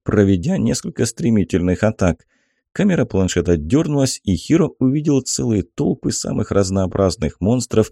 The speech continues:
с которыми сражается Ангелина и ее подчиненные. Все поле боя было усеяно их трупами, среди которых можно было заметить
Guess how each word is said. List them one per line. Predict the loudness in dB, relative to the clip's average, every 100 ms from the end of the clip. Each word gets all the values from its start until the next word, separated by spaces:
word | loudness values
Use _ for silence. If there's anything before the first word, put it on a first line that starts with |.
| _ -8
с | -8
которыми | -4 -4 -2 0 2 0
сражается | 0 0 2 2 0 -2 -6 -2
Ангелина | 0 0 -2 0 2 2 0
и | 0
ее | 2 2 2
подчиненные. | 0 -2 -2 -4 -2 2 2 2 2 0 -4 _ _ _ _
Все | -4 0 2
поле | 2 0 0
боя | 0 0 0 -4
было | -2 2 2 0
усеяно | -4 -4 -2 0 2 0
их | 0 -4 -4 -4
трупами, | -2 0 0 -2
среди | -4 -4 -4
которых | -2 -4 -2 -4 -4
можно | -2 -2 -2 -2
было | 0 0
заметить | 2 2 0 -2 -6